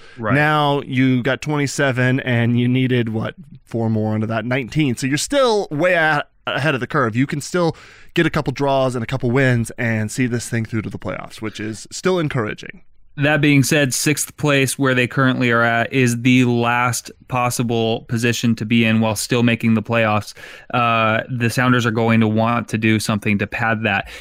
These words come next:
Speaker 1: I, I, and fifth place and even fourth place where you don't have to play this play-in match,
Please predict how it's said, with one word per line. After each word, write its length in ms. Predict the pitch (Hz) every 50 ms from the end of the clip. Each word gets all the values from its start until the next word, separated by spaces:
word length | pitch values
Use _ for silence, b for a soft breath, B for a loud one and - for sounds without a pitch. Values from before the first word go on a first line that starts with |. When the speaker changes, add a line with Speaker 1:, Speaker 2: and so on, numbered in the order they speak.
| B B - -
Speaker 1:
I, 140 | 143 147 - -
I, 180 | 107 147 147 - -
and 400 | 147 147 143 143 139 135 135 127
fifth 320 | - - 170 180 - - -
place 300 | 175 165 165 160 - -
and 100 | 143 143
even 220 | 143 135 127 120
fourth 380 | - - - 165 165 151 - -
place 300 | - 139 127 127 - -
where 100 | 131 127
you 100 | 120 120
don't 320 | 120 131 131 139 127 131
have 180 | 123 127 127 -
to 80 | -
play 240 | 117 - 131 127 123
this 160 | 117 117 113
play-in 420 | - - - 147 147 143 131 127 120
match, 420 | 117 113 110 110 107 - - -